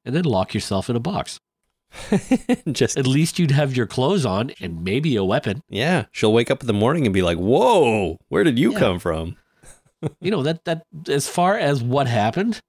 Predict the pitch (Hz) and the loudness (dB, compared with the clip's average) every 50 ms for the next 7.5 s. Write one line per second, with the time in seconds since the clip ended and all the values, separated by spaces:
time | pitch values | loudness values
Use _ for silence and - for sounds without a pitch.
0 | _ _ _ - - 131 147 - 156 120 95 92 104 107 113 113 - 143 120 113 | _ _ _ -4 -2 -2 0 -2 -4 -4 -2 -2 0 0 0 0 -2 -2 0 0
1 | 113 104 - - 120 113 113 117 120 131 - - 101 98 95 98 78 64 95 98 | -2 -2 -2 -2 -2 -2 0 0 -2 -4 -4 -6 -6 -6 -4 -4 -4 -4 -2 -2
2 | 95 90 90 - - - 78 92 101 101 104 101 87 104 104 107 104 - 117 101 | -2 -4 -4 -6 -6 -4 -2 -2 0 0 0 -2 -2 -2 -4 -4 -2 -2 -4 -2
3 | - 151 143 - - _ _ _ _ _ _ _ _ _ _ _ _ - - _ | -2 -4 -4 -6 -12 _ _ _ _ _ _ _ _ _ _ _ _ -20 -20 _
4 | - - 90 90 101 92 107 104 - - 127 110 98 101 - _ _ - 107 95 | -10 -6 -4 -4 -2 -2 -2 -4 0 0 0 0 0 -2 -4 _ _ -6 -4 0
5 | 92 98 95 90 95 92 92 92 92 90 90 90 92 90 90 87 87 87 85 - | 2 2 2 2 2 2 0 0 0 0 0 0 2 2 2 0 0 -2 -4 -8
6 | _ _ _ _ _ _ _ _ _ _ _ _ _ - 101 95 98 95 92 90 | _ _ _ _ _ _ _ _ _ _ _ _ _ -6 -2 0 2 2 2 2
7 | 92 92 92 90 87 87 87 85 85 87 | 2 0 0 2 2 2 2 0 -2 -4